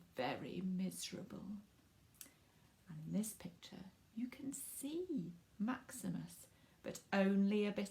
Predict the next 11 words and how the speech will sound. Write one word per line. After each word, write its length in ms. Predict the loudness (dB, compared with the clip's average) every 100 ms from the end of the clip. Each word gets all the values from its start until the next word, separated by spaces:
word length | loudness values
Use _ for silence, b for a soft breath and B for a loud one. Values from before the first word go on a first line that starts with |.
| -6
of 100 | -12
him. 280 | -10 -8 -8 -10 -20 -20 -20 -20 b b b b b b -14
I'll 80 | -10
give 160 | -6
you 120 | -4
a 120 | -6 -6
clue. 240 | -8 -8 -10 -14 -20 -20 -20 -12
It's 200 | -8 -6
the 120 | -2 0
bit 320 | 2 0
of 80 | -2